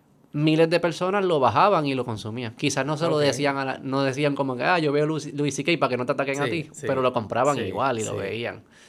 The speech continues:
Speaker 1: So que hoy en día es más difícil cancelar a las... Aunque existe la cultura más presente, al final es más difícil por las tecnologías y las redes sociales y todo esto. Pero no sabía lo de las películas.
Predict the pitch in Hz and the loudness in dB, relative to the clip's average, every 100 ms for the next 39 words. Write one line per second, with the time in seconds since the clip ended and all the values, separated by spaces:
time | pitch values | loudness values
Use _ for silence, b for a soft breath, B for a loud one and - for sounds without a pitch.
0 | B - 151 170 202 214 220 185 165 151 | B -10 -2 2 2 2 -2 -2 -2 -8
1 | 143 139 160 156 151 170 160 143 135 123 | -10 -4 -4 -4 -6 -8 -8 -6 -4 -4
2 | - 110 113 120 120 - - 147 143 143 | -4 -4 -2 0 -2 -6 -6 -4 -2 -4
3 | 147 143 175 170 175 165 175 165 165 165 | -4 -6 -4 -4 -6 -6 -4 -4 -4 -8
4 | 165 170 165 139 - 110 107 110 131 131 | -8 -8 -8 -8 -8 -10 -10 -8 -6 -8
5 | 123 123 135 127 110 - 107 101 - 90 | -8 -8 -10 -10 -14 -12 -10 -10 -12 -12
6 | 87 69 110 120 113 104 104 110 107 104 | -10 -10 -8 -6 -6 -6 -8 -10 -10 -10
7 | 107 - 98 107 90 123 - - b b | -10 -10 -12 -10 -10 -12 -16 -20 b b
8 | b b b b b _ - 127 123 123 | b b b b b _ -6 -4 -2 0
9 | 147 147 151 147 147 143 127 117 143 165 | 0 2 4 4 2 0 -6 -6 -8 -10